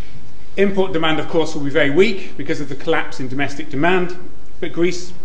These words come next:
also needs much, much stronger exports.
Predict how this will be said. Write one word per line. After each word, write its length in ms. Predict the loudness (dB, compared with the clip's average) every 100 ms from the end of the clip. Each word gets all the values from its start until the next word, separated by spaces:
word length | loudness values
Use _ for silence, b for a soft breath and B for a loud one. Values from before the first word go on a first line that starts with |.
| 0
also 280 | 0 0 0
needs 240 | 0 0 0
much, 540 | 0 0 0 -2 -2
much 280 | 0 0 0
stronger 320 | 0 0 0
exports. 640 | -2 -2 -2 -2 -2 0